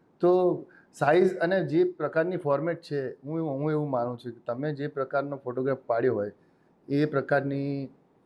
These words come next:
સા-, એ પ્રકારનો સ્કેલ અથવા પ્ર-, પ્રિન્ટની સાઇઝ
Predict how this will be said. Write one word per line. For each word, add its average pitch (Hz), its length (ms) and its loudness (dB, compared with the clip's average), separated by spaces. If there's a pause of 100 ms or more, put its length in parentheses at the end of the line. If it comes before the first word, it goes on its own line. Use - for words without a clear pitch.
(280)
સા-, 127 200 4
એ 131 80 2
પ્રકારનો 131 1200 0
સ્કેલ 139 360 2
અથવા 123 240 0 (300)
પ્ર-, 131 120 4
પ્રિન્ટની 131 440 0
સાઇઝ 131 340 2